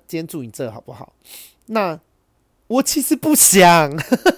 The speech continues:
我不知道他会不会听这集 Podcast 啦，诶，我其实不想啦，<laughs> 但是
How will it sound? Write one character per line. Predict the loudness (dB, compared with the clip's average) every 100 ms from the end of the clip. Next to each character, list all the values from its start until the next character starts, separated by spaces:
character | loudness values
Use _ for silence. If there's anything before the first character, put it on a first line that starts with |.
| 0 0 -2 -2 -4 -10 _ -20 -16 -2 0 0 0 -2 -2 -14 -14 -16 -20 -8
我 | -6
不 |
知 | 0
道 | 4
他 | 4
会 |
不 | 4
会 | 2
听 | 2
这 | -2
集 | -4 -4
Podcast | -4 -2 -2 -4 -6
啦， | -6 -2
诶， | -2 -2 _ _ _ _ _
我 | -4
其 | -2 -2
实 | -2
不 | 0
想 | 2 2 0
啦， | -8 -18 -2 2 4 2 0 -6
<laughs> | -8 -16 -14 -14 -18 _
但 | -2 -2
是 | -4 -8